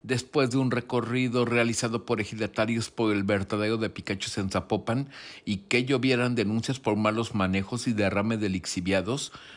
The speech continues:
miembros del Consejo Técnico Jalisco Reduce también realizaron su propio tour, solo que sin medios de comunicación,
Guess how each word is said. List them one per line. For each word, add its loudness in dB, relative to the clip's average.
miembros 2
del 0
Consejo -4
Técnico -2
Jalisco 0
Reduce 0
también 4
realizaron 2
su -4
propio 0
tour, -4
solo 0
que -2
sin 0
medios 2
de 0
comunicación, 0